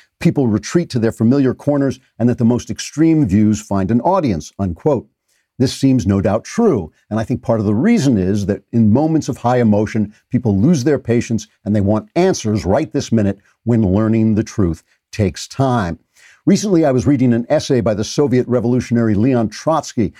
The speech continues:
because after reading the New York Times in the morning, I wanted to check in with someone more moderate. Trotsky, writing in the Great Depression on the eve of World War Two, was practically rubbing his hands together at what he thought was the failure of capitalism.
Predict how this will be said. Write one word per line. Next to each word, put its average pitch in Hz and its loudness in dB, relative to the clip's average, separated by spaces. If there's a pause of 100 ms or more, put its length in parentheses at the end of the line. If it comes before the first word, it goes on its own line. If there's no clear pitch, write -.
(140)
because 101 -2
after 117 0
reading 110 2
the 107 2
New 107 2
York 110 0
Times 131 0
in 113 2
the 113 2
morning, 104 0
I 98 0
wanted 107 0
to 85 -6
check 123 -4
in 117 2
with 107 0
someone 107 0
more 98 2
moderate. 117 0 (400)
Trotsky, 185 -2
writing 147 2
in 135 2
the 123 0
Great 156 -2
Depression 170 -2
on 123 2
the 123 0
eve 156 2
of 117 0
World 131 0
War 110 0
Two, 185 0
was 127 -2
practically 147 -4
rubbing 165 0
his 143 -4
hands 139 -2
together 92 -2 (240)
at 120 -2
what 95 -2
he 120 0
thought 101 -2
was 87 -6
the 101 -2
failure 101 0
of 104 -6
capitalism. 107 -2